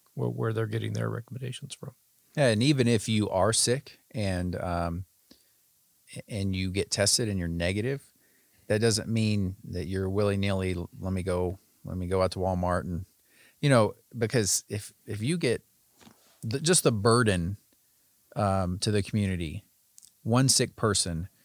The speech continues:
Speaker 2: that starts infecting other people, and I'm talking about any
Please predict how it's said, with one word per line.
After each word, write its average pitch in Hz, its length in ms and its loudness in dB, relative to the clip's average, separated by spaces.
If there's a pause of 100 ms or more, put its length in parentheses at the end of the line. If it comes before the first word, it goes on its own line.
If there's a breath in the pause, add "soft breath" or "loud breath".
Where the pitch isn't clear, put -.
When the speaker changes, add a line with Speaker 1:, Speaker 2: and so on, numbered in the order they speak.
(480 soft breath)
Speaker 2:
that 104 320 2
starts 110 320 2
infecting 101 480 -2
other 95 160 -4
people, 85 420 -8 (140)
and 90 140 -4
I'm 120 100 -2
talking 117 280 0
about 92 200 2
any 104 460 -2